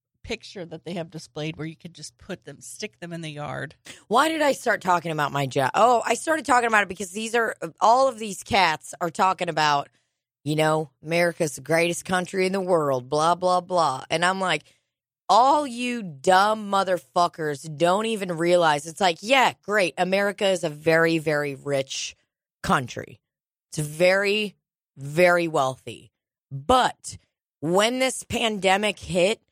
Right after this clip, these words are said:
Speaker 2: we didn't have shit 'cause we don't make shit in this country. It's, like, such a false narrative. This, like, American, uh, you know, it's like s-, people that are really, really conservative too. It's like Trump and every,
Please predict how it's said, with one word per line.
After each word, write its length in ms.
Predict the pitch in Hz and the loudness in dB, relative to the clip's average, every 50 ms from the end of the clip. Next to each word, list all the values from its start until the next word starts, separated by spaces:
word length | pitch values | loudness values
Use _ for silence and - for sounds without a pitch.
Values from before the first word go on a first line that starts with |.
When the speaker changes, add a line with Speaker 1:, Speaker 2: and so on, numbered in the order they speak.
| _ _ _ _ _ - | _ _ _ _ _ -4
Speaker 2:
we 240 | 160 202 233 254 | -2 -2 0 0
didn't 380 | 220 190 226 240 202 220 214 196 | 0 0 -2 -2 0 -2 0 0
have 280 | 185 180 170 160 139 135 | 2 2 0 -2 -4 -8
shit 720 | - - - - - - - - 254 247 233 190 143 - _ _ _ _ _ _ _ - | -10 -8 -6 -4 -4 -2 -2 0 2 2 2 2 0 -2 _ _ _ _ _ _ _ -6
'cause 300 | - 214 196 170 151 160 | -2 -2 -2 -2 -4 -6
we 180 | 165 185 196 | -4 -2 2
don't 260 | 185 190 185 180 - | 2 4 2 2 0
make 460 | - 165 170 175 185 196 202 208 - - | -2 -6 -4 0 2 2 2 0 -2 -6
shit 560 | - - - - - - 170 147 135 - _ _ _ _ _ _ - | -6 -6 -4 -4 -2 0 0 0 0 -2 _ _ _ _ _ _ -2
in 160 | 165 185 180 | 0 0 2
this 220 | 170 165 156 - - | 0 -2 -4 -4 -6
country. 560 | - - 170 160 151 - - 127 107 107 - _ _ _ _ - | -4 -4 -2 -2 -4 -6 -8 -8 -8 -10 -12 _ _ _ _ -6
It's, 160 | 185 202 - | -4 -2 2
like, 180 | - 285 262 - | 2 2 2 0
such 300 | - - - 254 - - | -2 -2 -2 -2 0 0
a 80 | 247 190 | -2 -2
false 480 | - - 240 214 208 214 202 - - | 0 0 0 0 0 0 -2 -6 -4
narrative. 480 | 214 185 175 170 170 156 143 123 101 - | -2 0 2 2 2 0 0 -2 -4 -6
This, 240 | 151 151 - - - | -10 -10 -8 -4 0
like, 240 | 190 185 170 - | 2 2 2 2
American, 720 | - 180 190 190 196 214 220 202 240 226 220 220 214 208 - _ _ _ _ _ _ _ _ _ - | 0 0 0 2 0 0 -2 -2 -4 -4 -4 -6 -8 -10 -12 _ _ _ _ _ _ _ _ _ -8
uh, 100 | - 196 - | -8 -6 -2
you 160 | 240 220 220 | 0 0 2
know, 140 | 208 196 190 | 2 2 0
it's 120 | 185 - | 0 -2
like 140 | 214 185 156 | -4 -6 -6
s-, 140 | - - - | -6 -12 -10
people 260 | - 247 240 202 233 | -8 -6 -4 -4 -2
that 80 | 226 226 | -2 0
are 60 | 214 196 | -2 -2
really, 320 | 180 190 202 196 202 196 | -2 0 0 0 0 0
really 220 | 185 196 196 190 180 | 0 0 -2 -2 -2
conservative 560 | 190 180 175 - 202 190 185 175 175 160 147 | -4 -6 -4 0 2 2 2 2 0 -2 -2
too. 200 | - - 208 190 | -2 -2 0 0
It's 140 | 180 180 - | 0 -2 -2
like 120 | 185 170 | -4 -6
Trump 280 | - - 196 190 180 175 | -4 -2 -2 -2 0 0
and 80 | 185 175 | -2 -4
every, 180 | 175 175 165 | -4 -6 -8